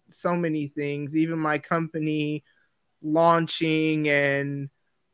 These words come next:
all the, and then sometimes things happen sooner than you think they're gonna happen, and it's just like, "Oh, okay." And it's like, "Oh, here we are," even though you weren't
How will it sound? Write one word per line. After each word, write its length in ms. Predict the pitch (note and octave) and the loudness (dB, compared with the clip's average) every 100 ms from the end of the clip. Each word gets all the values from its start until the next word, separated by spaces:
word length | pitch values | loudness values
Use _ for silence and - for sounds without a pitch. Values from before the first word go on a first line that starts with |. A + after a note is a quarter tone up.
| _ _ _ _ _ - | _ _ _ _ _ 4
all 320 | D#3+ F3 F3 | 10 10 10
the, 680 | E3 D#3+ D#3+ D#3 D#3 D#3 - - | 6 6 8 6 4 0 -4 0
and 160 | F#3 A3 | 6 8
then 140 | C4 | 8
sometimes 540 | D4+ C4 A#3 B3+ A#3+ | 8 6 8 8 8
things 280 | - A#3 A3+ | 0 0 4
happen 640 | B3 A3+ A#3 G#3+ G3+ F#3+ E3+ | 8 8 6 2 2 -2 -6
sooner 500 | - C#4 D4+ A#3 G3+ | 0 2 4 4 4
than 280 | F3+ F3 | 2 0
you 520 | F3 F3 E3+ E3+ E3+ D3+ _ _ _ _ _ _ _ - | -2 -2 -2 -4 -8 -14 _ _ _ _ _ _ _ 0
think 240 | G3+ G3+ | 2 2
they're 140 | G3 F3+ | 2 2
gonna 240 | F3 E3+ | 2 2
happen, 460 | F3 D#3+ D#3+ E3+ D#3+ | 4 2 2 -4 -2
and 200 | D#3+ E3 | -2 0
it's 200 | F3 - | -2 -4
just 220 | F3 - | -8 0
like, 240 | E3 D#3 - | 2 2 2
"Oh, 500 | B3 D4+ F3 C#3+ C3 D3+ | 4 6 4 2 -2 -2
okay." 440 | B3+ G3 E3+ F#3 E3+ | 2 4 4 4 0
And 380 | D#3 D#3 D3 C3 | -2 -6 -10 -12
it's 180 | D3 - | -12 -2
like, 240 | D#3 D#3 | 0 2
"Oh, 240 | G3 G#3+ E3 | 2 0 0
here 240 | E3+ E3+ | -2 -2
we 180 | F3 G3 | 0 2
are," 260 | G3+ E3+ | 4 4
even 300 | D#3 D3+ D#3+ | 2 -2 -4
though 100 | D#3+ | -4
you 220 | D#3+ E3 E3+ | -4 -6 -6
weren't 380 | E3+ E3 E3 | -4 -2 -2